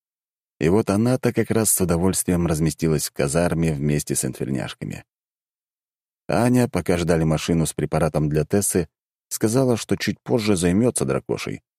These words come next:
и сделает для неё удобное жилище под самым сводом купола. Благо Ри хоть и дракон, но пока подросток,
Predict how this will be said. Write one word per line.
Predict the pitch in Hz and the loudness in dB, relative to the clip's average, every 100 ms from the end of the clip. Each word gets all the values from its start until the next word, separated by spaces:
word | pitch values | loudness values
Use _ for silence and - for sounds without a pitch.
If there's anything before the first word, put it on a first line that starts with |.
| _ _ _ _ _ | _ _ _ _ _
и | - | 0
сделает | 104 127 170 160 135 | 2 2 4 4 4
для | 135 | 4
неё | 131 120 | 6 6
удобное | 110 95 92 85 78 | 4 4 2 2 2
жилище | 80 92 110 - 110 - _ | 2 2 2 2 0 -2 _
под | - - | -6 -4
самым | - 127 127 120 | 0 2 2 0
сводом | - 76 92 92 | 0 0 2 2
купола. | 90 165 - 62 52 - _ _ _ _ _ _ _ _ _ _ | 0 -2 0 -4 -6 -12 _ _ _ _ _ _ _ _ _ _
Благо | - 80 73 80 | 0 2 2 2
Ри | 82 | 2
хоть | 78 80 78 | 2 0 0
и | |
дракон, | 78 80 - 120 78 _ _ _ | 0 0 2 0 -2 _ _ _
но | 76 143 | -2 0
пока | - 90 | 0 -2
подросток, | - 123 143 - - | 0 2 2 0 -6